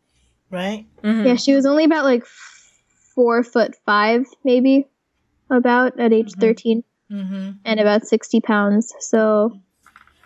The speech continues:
Speaker 3: yeah, so they had, um, I think, I'm pretty sure the dad went to jail for a long time. The mom claimed that she was abused by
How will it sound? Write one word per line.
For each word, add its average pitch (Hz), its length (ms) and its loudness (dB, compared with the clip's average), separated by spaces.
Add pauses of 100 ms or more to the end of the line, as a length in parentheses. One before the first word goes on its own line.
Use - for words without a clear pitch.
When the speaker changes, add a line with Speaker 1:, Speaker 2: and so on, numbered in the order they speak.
(480)
Speaker 3:
yeah, 226 260 2
so 240 200 0
they 240 140 0
had, 247 380 0
um, 226 520 -2 (680)
I 262 140 2
think, 320 280 -6
I'm 277 140 2
pretty 302 220 2
sure 302 460 2
the 240 160 0
dad 220 320 -2
went 233 260 0
to 254 80 0
jail 202 420 0
for 208 500 -2 (480)
a 233 100 0
long 214 280 0
time. 233 360 0
The 240 140 2
mom 233 520 0
claimed 226 440 -2
that 220 360 0
she 220 200 0
was 226 200 2
abused 214 500 -2
by 196 440 0